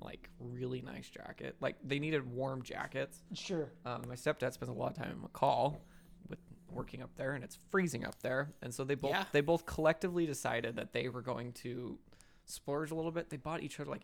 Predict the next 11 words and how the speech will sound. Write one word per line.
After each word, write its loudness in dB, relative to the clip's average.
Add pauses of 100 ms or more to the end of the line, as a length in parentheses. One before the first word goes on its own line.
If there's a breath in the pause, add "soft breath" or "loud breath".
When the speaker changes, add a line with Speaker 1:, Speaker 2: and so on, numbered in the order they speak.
Speaker 1:
eight -8
hundred -8
dollar -4
jackets. -8
I -12
put -14
it -4
Speaker 2:
Aw. 8
Speaker 1:
on, -2
walked 8
outside, 6